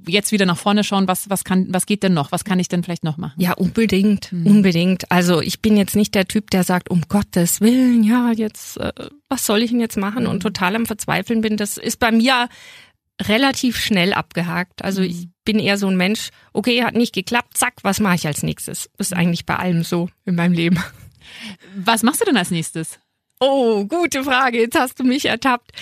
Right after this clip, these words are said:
Speaker 2: Also ein Plan ist, mein Buch ist momentan nur als Digitalversion verfügbar und ich hatte mir jetzt überlegt, ob ich sozusagen eine zweite Auflage mache und das ein bisschen ausführlicher schreibe. Das ist vielleicht so ein Projekt für jetzt die,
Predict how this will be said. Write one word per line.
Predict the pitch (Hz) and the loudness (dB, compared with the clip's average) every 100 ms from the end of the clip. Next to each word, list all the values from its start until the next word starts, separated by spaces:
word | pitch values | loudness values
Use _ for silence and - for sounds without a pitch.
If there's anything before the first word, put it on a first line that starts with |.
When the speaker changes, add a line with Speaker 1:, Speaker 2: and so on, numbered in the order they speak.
| - - - | -16 -16 -2
Speaker 2:
Also | 220 247 | 0 2
ein | - 240 302 370 | 2 2 2 0
Plan | 294 269 294 302 | 2 2 2 0
ist, | 311 330 320 - | -2 -4 -6 -4
mein | 240 240 240 | 2 4 2
Buch | 233 277 349 - | 2 2 2 0
ist | - 277 - - | -2 -2 -4 0
momentan | 240 233 285 254 240 240 | 2 2 2 0 2 4
nur | 247 247 | 4 2
als | 220 - | 0 -2
Digitalversion | 233 208 208 196 170 214 311 285 269 277 277 277 339 370 | -2 -2 -2 0 0 0 -2 0 0 0 -2 -2 -2 -4
verfügbar | - 262 - 294 - 320 311 311 - | -4 -2 0 -2 0 0 2 2 2
und | 254 247 | 0 0
ich | 233 247 | -2 -2
hatte | 247 254 | 0 0
mir | 247 | 0
jetzt | 233 - | 0 -2
überlegt, | 226 226 226 233 - | -2 0 0 -2 -4
ob | 208 226 | -2 0
ich | 226 - | -2 -4
sozusagen | 208 226 214 202 190 208 | -6 -4 -2 0 -2 0
eine | 208 208 | -2 -2
zweite | - - 185 214 - - | -6 0 0 0 -2 -2
Auflage | 185 220 311 - 277 269 285 | 2 2 0 -4 -2 -2 -2
mache | 285 285 - 349 381 | -2 -4 -2 -2 -2
und | - 233 | 0 0
das | 233 - | 0 0
ein | 226 | -2
bisschen | 226 - 214 - | -2 -2 -2 2
ausführlicher | 196 302 - 311 294 294 294 | 2 2 -2 -2 -2 -2 -2
schreibe. | - - 269 277 | -4 -4 -2 -2
Das | 262 233 | -2 -4
ist | - - | -6 -6
vielleicht | - 220 220 - | -2 0 0 -2
so | 233 | -4
ein | 226 | -4
Projekt | - 208 220 233 - | -2 0 0 -2 -8
für | - 220 | -2 -2
jetzt | 214 214 - | -2 -4 -6
die, | 208 196 | -4 -4